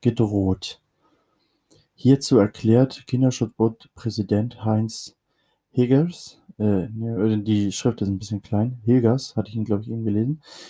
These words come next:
Die Situation der Quarantäne ist für Familien, insbesondere für Kinder ohnehin, das hatten wir gerade,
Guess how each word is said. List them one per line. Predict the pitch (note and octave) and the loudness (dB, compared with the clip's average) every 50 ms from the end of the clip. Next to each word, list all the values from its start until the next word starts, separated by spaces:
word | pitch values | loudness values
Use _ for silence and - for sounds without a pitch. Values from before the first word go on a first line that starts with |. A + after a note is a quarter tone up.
| - _ - | -20 _ -8
Die | - | -2
Situation | G#2 A#2+ A2 A#2+ A#2 G#2 - - B2+ C3 | 0 0 2 4 2 2 2 0 0 0
der | C3+ B2+ | 0 0
Quarantäne | A#2 - A#2 G#2+ G2+ - A#2+ B2 C3 A#2+ | -2 -2 -2 -2 -2 0 -2 0 0 -2
ist | A#2+ - - | -4 -6 -12
für | - | -18
Familien, | - - A2+ G#2 G#2 A2 B2+ B2 | -10 -6 -4 -2 -2 -2 -2 -2
insbesondere | G#2+ G#2+ - _ - G#2+ G#2 G2+ G#2 | -4 -6 -10 _ -6 -4 -4 -4 -6
für | - - _ | -8 -14 _
Kinder | _ - A#2+ A#2 A#2+ G#2 | _ -8 -4 -2 -2 -2
ohnehin, | G2 G2 G2+ G2+ G#2+ B2+ D3+ D3+ | -2 -2 -2 0 0 0 0 -2
das | B2 G2+ - | -2 -4 -4
hatten | - - C3 B2+ | -6 -6 -4 -4
wir | B2 | -2
gerade, | B2+ C3 C3+ C#3 D#3 D#3+ | 0 0 2 2 2 0